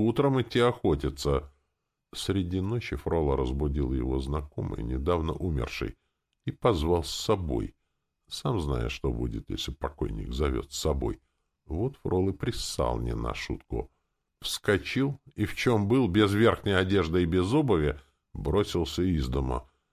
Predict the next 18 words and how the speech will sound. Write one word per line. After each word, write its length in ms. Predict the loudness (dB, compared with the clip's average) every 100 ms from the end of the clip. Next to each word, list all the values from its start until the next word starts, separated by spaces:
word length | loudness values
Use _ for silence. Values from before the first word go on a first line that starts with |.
| _ _ _ _
А 80 | -4
покойник 640 | 0 0 2 0 0 -2 -2
не 60 |
отстаёт, 1000 | -2 -4 -2 0 0 0 2 2 0 0
висит 420 | 2 2 2 2
за 120 | 4
плечами 520 | 2 2 2 4 4 4
или 180 | 4
бежит 420 | 4 2 4 2 4
рядом. 460 | 4 4 2 -2 -8 _ _ _ _ _
Так 240 | -2 -2 -2
Фрол 300 | 0 2 4
и 60 | 2
бежал 460 | 2 2 4 4
в 40 | 2
носках 480 | -2 0 -2 0
до 140 | 0 0
города. 560 | 2 0 0 -2 -4